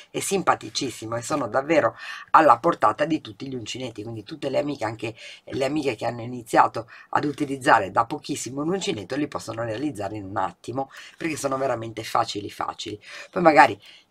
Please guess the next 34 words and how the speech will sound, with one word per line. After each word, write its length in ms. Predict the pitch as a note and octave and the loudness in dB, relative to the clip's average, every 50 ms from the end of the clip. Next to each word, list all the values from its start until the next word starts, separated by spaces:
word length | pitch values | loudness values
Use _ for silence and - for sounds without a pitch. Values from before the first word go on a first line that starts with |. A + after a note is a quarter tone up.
| _ _ - | _ _ -8
con 160 | - C3 C#3 | -4 -2 0
lo 100 | C#3 B2+ | 0 0
stesso 440 | - - F3 D3+ - - - A#2 - | 0 0 -2 -2 -2 -2 -4 -4 -6
tipo 320 | - E3 D3+ - A#2+ G#2+ | -6 -6 -6 -4 -6 -6
di 100 | A2+ C#3+ | -4 0
modello 380 | F#3 G#3 F#3 - G#2+ B2 D#3+ G3 | 0 0 2 2 0 2 0 0
possiamo 420 | - C3+ - - A2 G#2+ A2+ A2 | 0 -2 -6 -4 -6 -6 -6 -6
cambiare 400 | - - G#2 G#2 G#2 G2+ A#2+ E3+ | -6 -6 -8 -6 -4 -2 0 0
il 100 | F#3+ F3 | 0 -2
punto 320 | - G#2 A2+ B2+ - D3+ | -4 -10 -10 -6 -6 -6
se, 200 | C#3+ A#2+ A2 - - | -6 -6 -10 -12 -12
se 160 | - - G2+ | -14 -14 -12
siete 260 | F2+ - G2 - F2+ | -8 -8 -8 -8 -8
un 80 | F#2 G2+ | -10 -10
pochino 340 | - G2+ F#2+ - B2 G#2 - | -10 -12 -10 -8 -8 -8 -4
più 120 | - B2+ | -2 -2
esperte, 720 | D3+ - - - - G2+ F#2 - - - - G3+ - - - - - - - - _ | -2 -2 -2 -4 -2 -2 -2 -4 -4 0 2 2 2 0 -2 -20 -20 -20 -20 -14 _
potete 360 | - D#3 D#3 - A2 - - | -2 -2 0 0 -2 4 6
anche 260 | C3 C3 B2+ - A#2 - | 6 6 4 2 -8 -6
cambiare 320 | - G2 A2 A#2+ A2+ B2+ | -6 -4 -2 -2 -4 -4
il 80 | C3+ - | -6 -8
punto, 300 | - A#2 A#2 A2+ C#3 E3 | -10 -10 -6 0 6 6
ma 120 | G3 - | 6 6
questi 380 | - A2 G2+ - - - - - - - - - | 6 0 -4 -4 -4 -6 -6 -8 -10 -16 -16 -14
sono 280 | - - D#3 C3+ A#2+ A#2 | -6 -2 0 0 0 -2
dedicati 800 | B2+ B2+ C#3 D3 D3 - D3 A2+ G2+ F#2+ - - E3 E3 - - - - - | -4 -4 -2 -2 -2 0 2 4 4 4 4 2 0 0 0 -2 -16 -4 4
a 140 | - - - | 4 4 4
tutte 300 | - F#3 F3 - B2 A2 | 4 -2 -4 -2 -2 -2
le 100 | A2+ A#2+ | 0 -2
amiche, 500 | B2 C#3+ C3+ A#2 G#2 F2+ - F3 F#3+ F3+ | -2 -2 -4 -8 -10 -4 0 0 0 0
soprattutto 540 | - - - - - - - D#3 - - | -2 -8 -8 -8 -8 -4 -4 -4 -2 -2
le 120 | G#2+ G2 F#2+ | -4 -4 -4
amiche 280 | A2 C#3 C#3+ - G2+ | -4 -4 -4 -4 -4
giovanissime, 800 | F#2+ B2 C#3+ C3+ D3 D3 B2+ G#2 E2+ - - - E3+ F#3 F#3+ | -2 0 2 2 2 0 0 -6 -8 -10 -4 -2 0 0 0